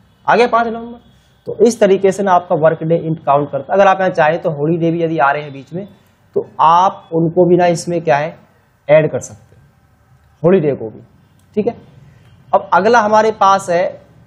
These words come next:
no weekend, कोई छुट्टी नहीं रखनी किसी की भी। बस पहले दिन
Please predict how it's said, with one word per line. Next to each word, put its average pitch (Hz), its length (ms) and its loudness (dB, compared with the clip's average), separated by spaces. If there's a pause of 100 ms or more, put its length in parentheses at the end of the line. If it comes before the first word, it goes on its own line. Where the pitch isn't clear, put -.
(520)
no 170 300 6 (160)
weekend, 190 600 0
कोई 196 280 4
छुट्टी 170 360 -4
नहीं 165 120 4
रखनी 156 260 -2
किसी 131 200 -16
की 117 140 -14
भी। 107 160 -20 (1000)
बस 202 120 2 (100)
पहले 180 260 4
दिन 214 160 2